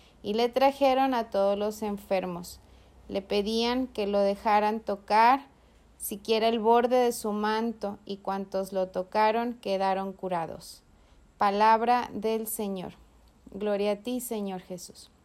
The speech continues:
Jesús siempre busca la forma de quedarse a solas para orar con el Padre. ¿Cuál es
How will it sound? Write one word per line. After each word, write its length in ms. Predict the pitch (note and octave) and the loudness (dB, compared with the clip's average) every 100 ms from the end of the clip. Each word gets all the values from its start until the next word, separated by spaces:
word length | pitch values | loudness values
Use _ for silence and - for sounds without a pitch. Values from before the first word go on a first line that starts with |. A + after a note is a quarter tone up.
| _ _ _ _ _ _ _ - - - - - - _ | _ _ _ _ _ _ _ -20 -20 -20 -20 -20 -20 _
Jesús 320 | C#4 C#4 D#4+ | 2 2 0
siempre 380 | D#4 F4 E4 F4+ | -2 0 2 0
busca 460 | E4 D#4+ D4+ - D#4+ | 0 0 -2 2 4
la 160 | D#4 | 6
forma 460 | C#4+ C4 B3+ C4 C4+ | 4 2 2 2 2
de 140 | C4+ | 0
quedarse 520 | C4+ A#3 A3+ A3 A3+ A#3+ | 0 2 2 2 0 -2
a 80 | |
solas 680 | A#3+ - B3 B3 B3+ D4 D4 | -2 0 2 4 4 4 0
para 300 | - G#3+ G3+ | -2 0 2
orar 220 | G3+ G3 | 2 0
con 200 | G3 G#3+ | -4 -6
el 120 | G3+ G3 | -6 -4
Padre. 400 | - F3+ - - - - _ _ _ _ _ _ _ _ _ _ _ - | -2 -2 -4 -12 -20 -20 _ _ _ _ _ _ _ _ _ _ _ -2
¿Cuál 240 | A#3 A#3+ | 0 2
es 480 | B3+ C4 C4+ - - | 2 0 -4 -10 -14